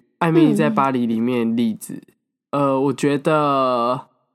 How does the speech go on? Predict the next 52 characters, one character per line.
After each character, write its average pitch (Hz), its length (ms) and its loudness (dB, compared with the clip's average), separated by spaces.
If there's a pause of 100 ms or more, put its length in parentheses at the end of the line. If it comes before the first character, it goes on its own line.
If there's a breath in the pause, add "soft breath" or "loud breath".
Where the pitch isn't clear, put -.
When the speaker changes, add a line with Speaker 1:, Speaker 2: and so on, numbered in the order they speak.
(160)
Speaker 1:
艾 220 180 2
米 208 200 2
丽 196 180 2
她 175 180 2
在 180 220 0
感 120 320 0
情 127 240 -2
这 160 180 0
方 131 240 0
面， 135 300 0
在 131 260 0
Gabriel 123 640 0
跟， 117 580 -4 (120)
呃， 113 300 -4 (120)
Elfie， 127 480 -4
就 151 100 -2
是， 139 420 0 (160)
呃， 135 240 0
男 139 240 0
一 160 100 2
男 123 200 0
二， 120 300 -2 (500)
加 160 180 0
百 117 220 0
列， 120 400 -2
就 139 100 -4
是 131 100 -6
她 143 140 0
原 131 240 0
本 131 240 0
的， 95 300 -4
因 160 100 -2
为 160 240 -2
还 151 160 -4
是 156 120 -2
要 160 60 0
跟 151 120 -4
阿 147 60 -4
华 135 100 -6
田 120 180 -4
讲 104 160 -6
一 107 60 -14
下， 117 180 -6 (320 loud breath)
就 185 120 0
是 185 280 2 (220)
加 170 180 0
百 139 180 0
列 143 260 2
是 143 200 -4
她 131 220 -2
原 123 320 0
本， 104 600 -4